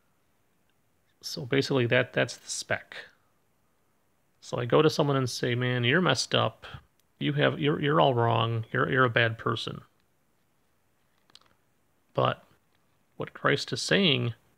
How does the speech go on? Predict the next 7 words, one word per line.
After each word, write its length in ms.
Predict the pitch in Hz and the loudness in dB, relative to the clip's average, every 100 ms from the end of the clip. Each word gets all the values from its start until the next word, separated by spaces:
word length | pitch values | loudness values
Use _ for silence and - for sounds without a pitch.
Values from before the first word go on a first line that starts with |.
| _ _ | _ _
first, 720 | _ 220 202 123 - - - _ _ _ _ _ _ _ _ _ | _ 2 2 2 -4 -10 -12 _ _ _ _ _ _ _ _ _
I 100 | 147 | 0
need 100 | 185 | 2
to 80 | 196 | 2
take 200 | 151 135 | -2 -4
a 80 | 127 | -4
good, 500 | 123 - 151 170 | -4 0 2 0